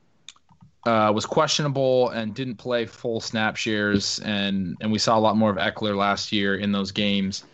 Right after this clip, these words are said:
And then other games where he was playing eighty plus snaps, uh, eighty plus percent of the snaps. And certainly, yeah, if he's healthier all year and they wanna use him in a really heavy workhorse role, it, it could happen. But,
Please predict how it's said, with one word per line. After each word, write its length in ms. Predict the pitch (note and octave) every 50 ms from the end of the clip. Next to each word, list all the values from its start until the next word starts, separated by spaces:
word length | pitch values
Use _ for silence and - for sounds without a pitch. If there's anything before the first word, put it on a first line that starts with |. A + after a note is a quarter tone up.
| - - - - - - - -
And 100 | - A#2
then 260 | A#2+ A2+ A2 G#2+ G#2 -
other 200 | - C3+ D3 C3+
games 340 | A2+ B2+ B2 A#2+ A#2 A2 A2
where 80 | A#2
he 80 | A2 A2
was 120 | A2 G2+
playing 380 | - - B2 A#2 G#2+ G#2 G#2 G2+ -
eighty 220 | G#2+ A2 G#2+ G#2+
plus 640 | G2 - - - G#2+ G#2 G2+ F#2+ - - - - - -
snaps, 760 | G2+ - - A#2 G#2 G2 F#2 F#2 - - - - - - - -
uh, 300 | - G#2 G2 F#2+ F#2+ D#2+ C2+
eighty 200 | G2+ A2+ A2 G#2+
plus 220 | - - G#2+ -
percent 320 | - - G2+ - A2+ G#2
of 60 | G2+ G2+
the 60 | F#2
snaps. 480 | - - G#2 G2+ G2 F2+ - - - - _ _ _ _ _ _ _ _ _ -
And 800 | B2 A#2+ A#2+ A#2 A2+ A2 A2 G#2+ G#2+ G#2 G#2 G2+ G2+ G2 G2 G2 - -
certainly, 380 | - - F3+ E3 D#3+ D3 C3+
yeah, 220 | D3 D#3 D3+ A2+ G2
if 80 | G2+
he's 160 | - A#2+ A2 -
healthier 480 | - - B2 C3 - - B2 B2 B2
all 220 | A#2 A2+ A2+ A2+ A2
year 420 | G#2 G#2 G#2+ G#2+ G#2+ A2 G#2+ G#2+
and 380 | G2+ G2+ G#2 G2+ G2+ G2 G2 G2
they 60 | G2
wanna 340 | G2 G2+ G#2 A2+ B2 B2 A#2
use 280 | G#2 G#2+ A2+ A2+ G#2
him 360 | A2 G#2+ G#2 G#2 G#2 G2+ F#2 -
in 120 | - G2 F#2+
a 60 | F#2
really 400 | F#2 F#2 G2+ A#2 B2 A#2+ A#2 G#2+
heavy 260 | - A#2 A2+ A2 G#2+
workhorse 580 | G2 F#2+ G#2+ G#2 G2 - - A2 G2+ G2 - -
role, 300 | A2 B2+ C#3 B2 G2+ G2+
it, 140 | A2 -
it 160 | - A#2 A2+ -
could 240 | - - E3 B2+
happen. 480 | G2+ - - C3+ D#3+ D3+ - G#2+ G2 F#2+
But, 320 | F#2+ G#2+ G2+ G2 F#2 -